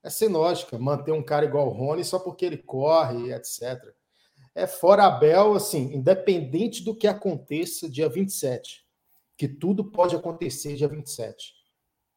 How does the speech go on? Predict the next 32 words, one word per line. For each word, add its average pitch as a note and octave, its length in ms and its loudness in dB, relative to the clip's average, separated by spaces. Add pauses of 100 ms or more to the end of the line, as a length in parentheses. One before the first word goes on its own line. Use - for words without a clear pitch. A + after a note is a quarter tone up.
(200)
Pode D3+ 240 4
o D#3+ 100 -4
Palmeiras C#3 460 0
tomar C3+ 280 0
um B2+ 100 -2
sete C#3 420 -4
a B2 80 0
um C#3 260 -2
igual B2 320 -2
o A#2+ 240 -8 (380)
Brasil B2 500 0
de C3 60 -6
dois B2+ 180 0
mil C3+ 120 -4
e C3+ 40 -10
quatorze, D3+ 680 0 (380)
mas F3 240 -2
pode E3+ 300 2
achar F3 220 0
um F#3 100 2
golzinho E3+ 480 2
ali E3+ 100 -2
no F3 120 -4
final, D#3+ 340 0
igual G3 180 0
achou F#3 220 -4
ano F3 100 -8
passado E3 380 -2
contra D#3+ 240 -10
o C#3+ 40 -10
Santos, - 360 -4
enfim. F3 380 -2